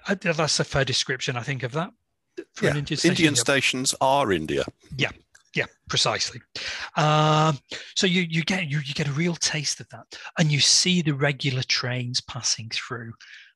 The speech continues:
Speaker 1: um, which again, and you can, people do jump on board just to have a look what they're like, just to, to, to test them, to get a little taste. Uh, but it,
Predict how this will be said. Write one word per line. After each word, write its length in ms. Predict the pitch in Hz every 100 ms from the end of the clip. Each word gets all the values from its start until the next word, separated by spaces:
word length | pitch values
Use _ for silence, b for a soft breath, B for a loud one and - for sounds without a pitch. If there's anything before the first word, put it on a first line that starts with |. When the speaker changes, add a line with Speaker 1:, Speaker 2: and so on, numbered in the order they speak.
| -
Speaker 1:
um, 760 | 120 117 117 117 117 117 107 104 B B B - - -
which 400 | 147 135 - - -
again, 320 | 131 131 117 _
and 120 | 170 151
you 60 |
can, 240 | - 151 190 _ -
people 260 | 190 -
do 160 | 123 147
jump 260 | - 123
on 100 | 120
board 200 | 120 127
just 160 | 113 -
to 60 | 113
have 120 | 110
a 40 |
look 140 | 120 123
what 200 | 117 110
they're 80 |
like, 400 | 110 117 117 113
just 220 | - - -
to, 100 | - - B B _ - -
to, 100 | - _ -
to 100 | -
test 360 | - 135 - -
them, 120 | 101
to 100 | -
get 160 | 135
a 40 | 127
little 260 | 123 -
taste. 640 | 123 - 131 113 - - - B B B B -
Uh, 320 | 127 123 120 110 B B -
but 120 | 170
it, 220 | 160 -